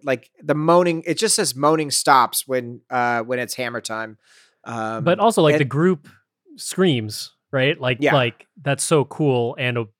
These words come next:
Speaker 2: sort of tease, again, teases, like, the family stuff. Like, you know, the, they are all feeling the same pain, they're all living the same life type thing. Um,
Speaker 1: Right.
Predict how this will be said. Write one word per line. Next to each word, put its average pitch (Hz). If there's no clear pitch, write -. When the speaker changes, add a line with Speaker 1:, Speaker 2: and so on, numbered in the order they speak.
Speaker 2:
sort 139
of 110
tease, 139
again, 135
teases, 123
like, 120
the 127
family 123
stuff. 104
Like, 110
you 123
know, 110
the, 104
they 147
are 117
all 110
feeling 135
the 113
same 123
pain, 120
they're 117
all 113
living 117
the 113
same 110
life 110
type 110
thing. 110
Um, 139
Speaker 1:
Right. 165